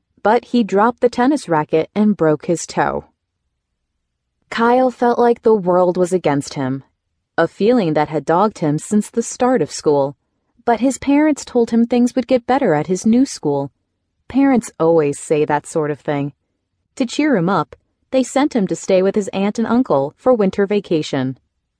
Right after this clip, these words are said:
Uncle Kevin and Aunt Jill lived in a pretty mountain town called Linden. They were happy to see he had arrived safely at the town's tiny airport.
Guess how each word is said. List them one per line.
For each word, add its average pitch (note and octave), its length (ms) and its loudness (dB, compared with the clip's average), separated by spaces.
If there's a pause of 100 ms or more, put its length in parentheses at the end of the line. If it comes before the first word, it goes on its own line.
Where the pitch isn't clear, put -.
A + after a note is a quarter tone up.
(500)
Uncle D#4+ 320 2
Kevin A#3 380 0
and D#3+ 140 0
Aunt E3 200 -2
Jill D#3 400 0
lived C4 300 0
in D#4+ 80 4
a E4 80 2
pretty D4 380 0
mountain G#3 500 2
town E3 400 -2
called D#3+ 480 -4
Linden. C#3+ 460 -2 (640)
They C4+ 160 2
were E4+ 160 4
happy C4+ 340 2
to F#3+ 80 2
see C4+ 320 0
he F3+ 140 2
had E3 180 0
arrived D#3+ 580 0
safely G#3 520 -2
at D#3 100 -2
the D3+ 80 -4
town's E3+ 480 -4
tiny G#3+ 460 -2
airport. D#3 580 -6